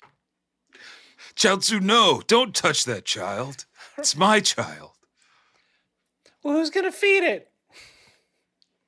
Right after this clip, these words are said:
Speaker 2: Take care, Ray. I'm not raising it. I, I'm not ready to be an uncle.
Speaker 1: No, no one asked you, Chaozu.
Speaker 2: Or s-, brother? Uh <laughs>
Speaker 1: I mean,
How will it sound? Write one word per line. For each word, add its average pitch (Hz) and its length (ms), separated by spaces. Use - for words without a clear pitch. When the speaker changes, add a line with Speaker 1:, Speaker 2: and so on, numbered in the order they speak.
Speaker 2:
Take 359 220
care, 381 240
Ray. 349 260
I'm 381 140
not 349 140
raising 269 340
it. 262 140
I, 320 200
I'm 294 80
not 311 140
ready 359 180
to 392 80
be 339 160
an 311 100
uncle. 285 480
Speaker 1:
No, 123 200
no 151 200
one 170 140
asked 160 380
you, 147 160
Chaozu. - 500
Speaker 2:
Or 240 360
s-, - 240
brother? 415 640
Uh 359 380
<laughs> - 540
Speaker 1:
I - 140
mean, 117 160